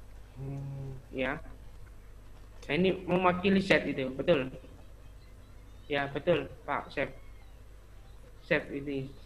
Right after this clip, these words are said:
Speaker 2: Z ini, pakai Z ini, sayin ya. Oke, yang berikutnya adalah cat.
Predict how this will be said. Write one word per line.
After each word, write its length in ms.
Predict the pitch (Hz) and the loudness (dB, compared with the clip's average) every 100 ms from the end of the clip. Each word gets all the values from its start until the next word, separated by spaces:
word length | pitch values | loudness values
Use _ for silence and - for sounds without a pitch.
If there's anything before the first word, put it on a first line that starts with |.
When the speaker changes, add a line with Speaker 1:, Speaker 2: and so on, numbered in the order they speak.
| - | 0
Speaker 2:
Z 160 | 156 - | 0 2
ini, 380 | 151 151 139 139 | 0 0 -2 -2
pakai 220 | 135 147 | -2 0
Z 160 | 151 156 | 0 -2
ini, 320 | 151 151 143 - | -2 -2 -6 -6
sayin 320 | 160 160 143 139 | 0 0 2 2
ya. 220 | 139 190 - - - - - - - - - | 2 0 -6 -14 -16 -18 -18 -18 -18 -10 -4
Oke, 480 | - 202 269 - - - - - | 6 8 8 4 -10 -16 -10 6
yang 200 | 233 208 | 8 10
berikutnya 600 | 196 202 208 233 269 - | 8 6 8 10 10 6
adalah 560 | 190 202 202 208 208 - | 8 10 12 12 8 8
cat. 200 | 214 202 | 8 8